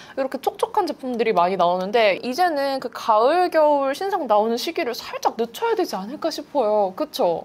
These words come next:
색조야 뭐 상관없다 쳐도 베이스는 괜히 이렇게 더운데 촉촉하고 막 그렇게 영양감 넘치는 거 나왔다가 괜히 단점만 부각되는 것 같아요. 오늘 안 그래도 보니까 기상청에서도 이 우리나라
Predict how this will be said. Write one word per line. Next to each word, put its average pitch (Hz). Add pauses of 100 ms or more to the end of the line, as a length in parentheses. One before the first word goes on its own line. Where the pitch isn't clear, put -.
(120)
색조야 415
뭐 208
상관없다 285
쳐도 196
베이스는 240
괜히 247
이렇게 220
더운데 202
촉촉하고 185
막 170
그렇게 196
영양감 208
넘치는 190
거 202
나왔다가 190
괜히 226
단점만 254
부각되는 202
것 160
같아요. - (240)
오늘 262
안 214
그래도 233
보니까 208
기상청에서도 190
이 185
우리나라 180